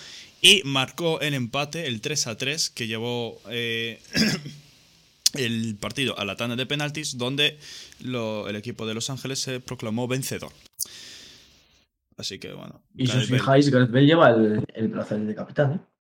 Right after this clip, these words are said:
Speaker 1: Sí, y eso que desde el debut, que marcó el doblete, creo que no marcó ningún gol más, pero bueno.
Speaker 2: Sí, marcó dos o tres más, pero vamos.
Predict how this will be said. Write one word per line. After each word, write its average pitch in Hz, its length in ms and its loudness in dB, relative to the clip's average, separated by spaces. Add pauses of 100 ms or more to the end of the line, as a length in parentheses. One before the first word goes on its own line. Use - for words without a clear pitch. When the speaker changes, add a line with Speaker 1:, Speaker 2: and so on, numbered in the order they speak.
(160)
Speaker 1:
Sí, - 240 -4 (160)
y 120 200 -2
eso 117 260 -2
que 110 220 -4
desde 104 680 -6
el 101 180 -6
debut, 110 380 -8 (160)
que 107 100 -6
marcó 98 280 -8
el 104 40 -6
doblete, 117 380 -6
creo 117 140 -6
que 117 80 -6
no 107 140 -4
marcó 104 260 -6
ningún 101 240 -6
gol 98 100 -6
más, 139 340 -8
pero 92 560 -8
bueno. 92 240 -12
Speaker 2:
Sí, - 140 4
marcó 117 360 4
dos - 280 2
o 104 60 -6
tres - 260 -6
más, 104 300 -8
pero 104 200 -6
vamos. 104 400 -8